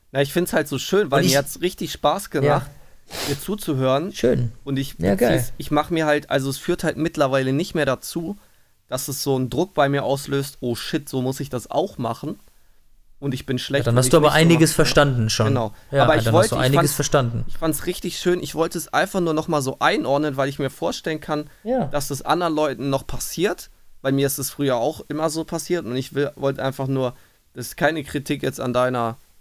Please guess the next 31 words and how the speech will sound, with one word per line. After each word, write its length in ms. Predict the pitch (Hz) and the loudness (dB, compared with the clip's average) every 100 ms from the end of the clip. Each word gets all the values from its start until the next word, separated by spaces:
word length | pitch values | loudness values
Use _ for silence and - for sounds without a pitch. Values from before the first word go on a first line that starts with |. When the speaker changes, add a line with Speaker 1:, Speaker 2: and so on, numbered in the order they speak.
| - | -4
Speaker 1:
Reise, 300 | 123 151 160 | 0 0 0
ich 200 | 135 - | -6 -4
wollte 200 | 139 135 | -4 -2
nur 80 | 135 | -2
noch 320 | 135 131 131 139 | -2 -4 -8 -8
sozusagen 500 | 135 - 131 127 - | -10 -4 -4 -2 0
einordnen, 560 | 135 156 135 143 139 | 0 0 0 0 2
es 40 | 143 | 2
Speaker 2:
Nee, 60 | |
Speaker 1:
gibt 100 | 143 | 4
Speaker 2:
nehm 120 | 147 | 4
ich 60 | 147 | 4
Speaker 1:
ganz 80 | 156 | 4
Speaker 2:
gar 80 | 143 | 4
nicht 100 | 165 | 4
Speaker 1:
viel, 60 | |
Speaker 2:
so 120 | 147 135 | 4 6
wahr, 240 | 131 113 | 6 6
Speaker 1:
genau, 160 | 131 135 | 4 2
Speaker 2:
ja. 60 | 131 | 2
Speaker 1:
es 100 | - | 0
gibt 160 | 143 | 0
ganz 220 | 151 165 | 0 0
viel 100 | 165 | -2
verschiedene 460 | 156 147 - 151 139 | -2 -2 -2 -2 0
Varianten, 560 | 131 131 143 175 170 151 | 0 2 0 0 -4 -4
wie 100 | 151 | -2
man's 240 | 143 143 - _ - - 139 | -2 -4 -16 _ -12 -2 0
machen 240 | 143 160 | 0 -2
kann, 340 | - 156 156 - | 0 2 0 -2
weil 380 | 127 139 143 | 0 2 2